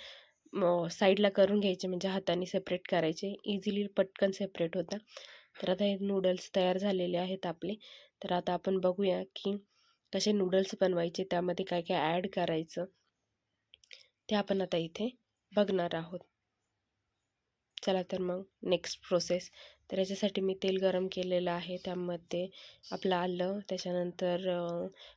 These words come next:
क्रश करून घेतलेलं लसूण, हिरवी मिरची टाकलेली आहे. हिरवी मिरचीचं प्रमाण मी कमीच घेतलेलं आहे, कारण की लहान मुलांसाठी जर तुम्ही करत असाल तर जो स्पायसीनेस आहे तो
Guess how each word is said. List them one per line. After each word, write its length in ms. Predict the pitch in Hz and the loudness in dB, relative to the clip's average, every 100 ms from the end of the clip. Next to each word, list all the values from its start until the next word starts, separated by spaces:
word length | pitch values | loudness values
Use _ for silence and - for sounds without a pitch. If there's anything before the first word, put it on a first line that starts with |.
| - | -2
क्रश 220 | 202 196 | 0 2
करून 240 | - 190 196 | 2 2 0
घेतलेलं 380 | 190 185 185 | 0 2 2
लसूण, 380 | 185 175 - 202 196 | 2 0 -2 -4 0
हिरवी 220 | 208 196 | 2 2
मिरची 280 | 185 180 190 | 2 -2 -4
टाकलेली 400 | 185 180 170 170 | -4 -4 -4 -2
आहे. 280 | 165 170 202 - - - - | -2 -2 -6 -8 -20 -20 -4
हिरवी 180 | 202 196 | 0 2
मिरचीचं 400 | 196 190 190 196 | 0 -2 -4 -4
प्रमाण 300 | 196 190 185 | 0 2 4
मी 100 | 185 190 | 2 0
कमीच 260 | 185 190 190 | 2 0 2
घेतलेलं 380 | 202 - 175 160 | -2 0 -2 0
आहे, 120 | 170 | -2
कारण 220 | 170 170 | -4 -6
की 120 | 170 185 | -4 -2
लहान 180 | 180 | -2
मुलांसाठी 640 | 175 175 175 190 175 190 190 - - - - | -2 0 -2 -2 -4 -4 -6 -8 -18 -10 0
जर 120 | 196 196 | 0 2
तुम्ही 160 | 208 202 | -2 2
करत 320 | 196 196 185 | 2 4 2
असाल 380 | 180 - 180 170 180 | -2 -2 -4 -2 -2
तर 200 | 180 - - - - _ _ - | -2 -4 -12 -20 -20 _ _ -6
जो 180 | 196 190 | -4 -4
स्पायसीनेस 680 | - 190 165 208 190 180 | 0 0 2 0 0 -2
आहे 100 | |
तो 60 | 190 | -4